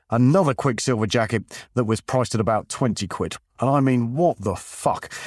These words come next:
An hour and a half of dumb fuckery and direction distraction over a twenty quid decision. Now, for a grand total of thirty-five pounds, the smart decision would have been to buy both fucking jackets, leaving me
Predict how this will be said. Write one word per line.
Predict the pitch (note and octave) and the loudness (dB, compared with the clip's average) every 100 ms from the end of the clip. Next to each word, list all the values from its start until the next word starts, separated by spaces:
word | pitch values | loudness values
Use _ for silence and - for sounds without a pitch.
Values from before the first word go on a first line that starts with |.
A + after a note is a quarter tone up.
| - | -6
An | - C#3+ | 0 2
hour | E3+ F3 | 2 2
and | D#3 | 2
a | |
half | D#3+ D#3 A#2+ | 2 0 -2
of | F#2+ | -2
dumb | C3 B2+ A2+ | 0 0 0
fuckery | - F3 - D3+ | -2 -2 2 2
and | C3 | 4
direction | B2 C#3 A#2+ B2 | 4 2 0 0
distraction | A2 - C#3 A#2 C3 A2+ _ | 0 0 -2 0 0 -2 _
over | G#3+ F#3 D#3 - | 0 2 0 -2
a | |
twenty | C#3 - F3+ E3 - | -4 -6 -4 -2 -2
quid | C3 - B2+ | -4 -2 -2
decision. | G2+ A#2 B2+ G2 F#2 - - - - | -2 -2 -2 -2 -4 -10 -14 -14 -2
Now, | E3 A#2+ - - | -2 -2 -10 -20
for | - D3 | -2 0
a | C3 | 2
grand | D3+ G#3+ G3+ | 2 2 2
total | E3+ C#3+ B2+ | 0 0 0
of | |
thirty-five | - D#3+ B2 A2+ B2+ A2 | 0 0 0 0 0 0
pounds, | - G#2+ G2+ | 0 -2 0
the | G#2 | -2
smart | D#3 D3 | 0 0
decision | G#2 - G#2 G#2 | 0 -2 0 0
would | G2+ | 0
have | F2 | 0
been | G2+ F#2 | -2 -2
to | |
buy | F2 G#2 | -2 -2
both | F#2+ D3+ C3 | 0 0 0
fucking | - G#2+ - F#2 | 0 -4 -2 -2
jackets, | G#2 G2 G#2+ B2 | -2 -2 -4 0
leaving | D3 F3 B2+ | 0 2 2
me | A#2 | 0